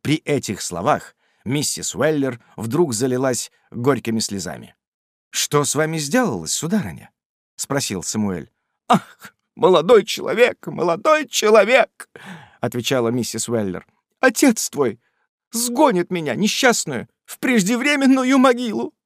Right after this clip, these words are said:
Неужели ничто на свете не может исправить его?»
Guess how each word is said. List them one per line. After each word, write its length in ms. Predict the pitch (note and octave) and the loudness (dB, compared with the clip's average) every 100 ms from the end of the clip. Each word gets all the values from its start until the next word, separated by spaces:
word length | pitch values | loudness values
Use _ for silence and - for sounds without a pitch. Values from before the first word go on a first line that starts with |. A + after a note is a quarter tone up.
| _ | _
Неужели 580 | - C4+ C#4 A#3+ D#4+ D4+ | 6 6 6 6 6 6
ничто 440 | D4+ D4 - C#4+ A3 | 2 0 2 4 4
на 140 | A#3 | 4
свете 520 | - C#4+ C#4 - D#3+ - | 2 -2 -2 0 -2 -2
не 180 | C#4 C#4+ | -2 0
может 380 | B3 C4+ A#3 B3+ | 4 2 2 0
исправить 640 | C4+ - B3 G#3 C#3 - | 0 2 4 4 2 -6
его?» 240 | B2 G2+ | -6 -8